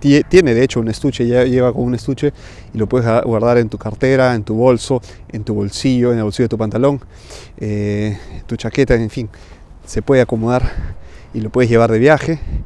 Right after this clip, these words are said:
y con una laptop estás listo para grabar. El único problema que veo es el cable. Tiene un cable bastante largo, U S B, pero si llevamos el cable de nuestro celular, ¿por qué no llevar un cable extra, no? Está, está muy bien,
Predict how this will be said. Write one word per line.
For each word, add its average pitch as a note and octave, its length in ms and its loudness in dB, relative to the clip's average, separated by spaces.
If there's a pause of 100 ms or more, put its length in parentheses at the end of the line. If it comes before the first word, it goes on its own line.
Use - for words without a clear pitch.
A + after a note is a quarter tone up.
(440)
y G#2 300 -4
con A2 180 -2
una C3 180 2
laptop C#3+ 340 2
estás A#2+ 280 2
listo B2 220 -2
para A#2+ 160 2
grabar. G#2+ 260 0 (1120)
El A#2+ 220 2
único C#3+ 240 2
problema C3 300 2
que A#2 100 0
veo D3 160 6
es C3+ 140 2
el G#2+ 100 -2
cable. B2+ 420 4
Tiene A2+ 220 -4
un A2+ 80 -2
cable A#2+ 320 2
bastante A2+ 320 0
largo, B2 380 2
U B2 80 2
S A#2+ 180 0
B, C#3+ 180 4 (460)
pero A#2 260 6 (140)
si - 140 -2
llevamos B2+ 340 4
el A#2 100 0
cable B2 320 2
de A#2+ 100 2
nuestro A2 840 -2
celular, B2+ 520 2 (280)
¿por B2 140 -2
qué D#3 100 6
no D3+ 60 6
llevar C3 260 8
un B2 140 4
cable A#2+ 280 4
extra, G#2 280 -2
no? D3 160 0
Está, A2+ 300 -2
está - 180 -6
muy A#2 160 0
bien, B2 180 2